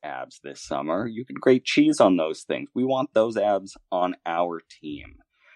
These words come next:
We need the Finnish sensation playing for the Oilers as long as we can, but he has to figure his business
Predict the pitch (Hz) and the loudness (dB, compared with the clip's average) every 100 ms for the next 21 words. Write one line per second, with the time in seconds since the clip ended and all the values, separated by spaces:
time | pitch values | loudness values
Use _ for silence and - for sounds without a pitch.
0 | _ 87 98 95 98 104 104 _ - 87 | _ -2 0 2 2 2 -2 _ -6 -6
1 | - - 110 117 - - _ _ - - | -4 -4 -2 -4 -8 -10 _ _ -12 -6
2 | 82 78 - - 101 - 98 101 104 - | -6 -6 -6 0 0 0 -4 -4 -6 -10
3 | _ _ _ _ - - 98 101 104 104 | _ _ _ _ -18 0 2 2 0 -2
4 | - 82 82 - 85 82 82 80 - 78 | -6 -6 -4 0 0 0 -4 -6 -6 -8
5 | 73 78 90 98 98 92 87 - 73 73 | -6 0 4 4 2 -2 -8 -4 -6 -4
6 | 71 _ _ _ 76 - 90 90 90 - | -8 _ _ _ -8 -6 -2 0 0 0
7 | 78 78 - - - 76 73 71 _ 78 | 0 0 -4 -10 -2 0 0 -4 _ -4
8 | 73 76 76 - 71 71 71 65 - - | -2 -4 -4 -8 -6 -4 -4 -8 -16 -4
9 | 73 69 71 67 64 - | -4 -4 -6 -6 -8 -12